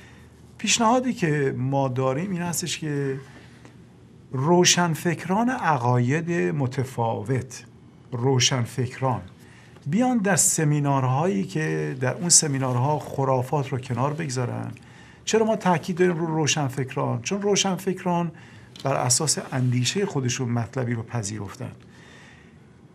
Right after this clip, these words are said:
خب، در ابتدا در این سمینارها پیشنهاد ما بر این هستش که افرادی که روشنفکرانی که باور به خدا پیدا کردن، باور به یک خالقی پیدا کردن،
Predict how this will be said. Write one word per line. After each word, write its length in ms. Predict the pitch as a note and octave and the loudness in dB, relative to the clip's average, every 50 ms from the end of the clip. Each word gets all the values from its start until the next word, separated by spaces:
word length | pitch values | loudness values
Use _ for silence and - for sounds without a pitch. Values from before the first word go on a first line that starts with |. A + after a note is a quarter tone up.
| - - - - - | -20 -20 -20 -20 -14
خب، 240 | - - D3 B2+ - - - - - - - - - - - - - D3+ D3+ D3 C#3+ | -4 -2 0 0 0 -4 -10 -18 -20 -20 -20 -20 -20 -20 -20 -16 -12 -12 -6 0 2
در 200 | E3 E3+ G#3 A3+ - | 2 2 2 2 0
ابتدا 840 | F#3+ E3+ E3+ - - F3+ F3 E3 F3+ A3 A3+ F#3+ F3 F3 D#3 D3 D#3 | -2 -2 -2 0 2 2 2 4 4 4 6 6 6 4 4 2 0
در 260 | D3 C#3+ D3 D3 D3+ D#3+ D#3 D3+ D3 C#3 C#3 - - - - - - - - | -2 -2 -2 0 0 2 0 0 0 -2 -2 -4 -6 -6 -8 -8 -10 -10 -10
این 300 | - D#3 D3+ D3 C#3 C#3+ | -6 -4 -4 -2 -2 -2
سمینارها 1040 | - - - - D3 C#3 C#3+ C#3 C#3+ C#3 C#3 C3 C#3+ E3 F3+ F#3 F#3 F#3 F#3 F#3+ F#3+ F#3 | -2 0 2 2 2 2 2 2 2 2 2 2 2 2 2 4 4 4 2 0 -2 -6
پیشنهاد 480 | - F3+ D3 - - D#3 D3 D#3 E3+ F3+ | -4 -2 -2 0 2 2 2 2 2 2
ما 140 | F#3 F#3+ F3+ | 0 0 -2
بر 120 | D3+ D3+ | -2 -2
این 120 | D3 D#3+ E3+ | -2 -2 -4
هستش 340 | E3+ D#3 - F3 D#3 - | -4 -6 -6 -6 -6 -6
که 440 | - D#3+ D#3+ D#3+ D#3+ D#3 D#3 D#3+ D#3+ - - - - - - - - - | -4 -4 -4 -2 -2 -2 -4 -6 -8 -12 -16 -20 -20 -20 -20 -20 -8 -2
افرادی 540 | E3 D3+ C#3 - - F3+ G3+ A3+ A3+ G3+ G#3 | -2 -2 -2 0 -2 0 0 0 0 -2 -6
که 160 | - - F3 | -6 -4 -4
روشنفکرانی 880 | D#3+ D3+ D3 C3 - D3+ D3 C3+ B2+ D#3+ D3+ B2 - F3+ F#3+ G#3+ A3 F#3+ | 0 2 2 2 2 2 0 0 0 -2 -4 -2 -2 -2 -2 -2 -4 -4
که 360 | - F#3 F#3 F#3+ F#3 F#3 F3+ D3+ C3 A#2+ A#2 | -4 -2 -2 0 0 -2 -2 -4 -6 -4 0
باور 460 | C3 C#3+ C#3+ C#3 C#3+ E3 F3+ G3 G#3 | 2 2 4 4 4 4 4 2 2
به 100 | G3 F3 | 0 0
خدا 360 | C3 - C#3+ C3+ B2+ C#3 C#3+ | -2 -2 0 0 0 0 0
پیدا 420 | C#3+ C#3+ - C3 A#2+ A#2+ B2+ B2+ B2 | 0 0 0 2 2 4 4 2 2
کردن، 440 | B2 A#2+ G#2+ G2+ G2+ G#2 G2+ G#2 G#2 - - - - - | 2 -2 -4 -6 -6 -8 -10 -12 -12 -16 -20 -20 -12 -6
باور 320 | - B2+ B2+ C#3 D#3 E3+ | -4 -2 0 0 0 0
به 120 | D3+ D3 C#3+ | 0 -2 -2
یک 300 | C#3 D3+ D3+ D3+ - - | 0 -2 -2 -4 -8 -12
خالقی 500 | - - - B2 A#2+ B2 C3 C3+ D3 C#3 | -10 -4 -2 0 0 0 0 0 -2 -4
پیدا 340 | - B2+ A#2+ G#2+ A#2+ B2 B2 | -4 -4 -4 -2 -2 -2 -2
کردن، 380 | B2 A#2 G#2+ G#2+ G#2+ G#2+ G#2+ | -2 -4 -6 -6 -8 -10 -12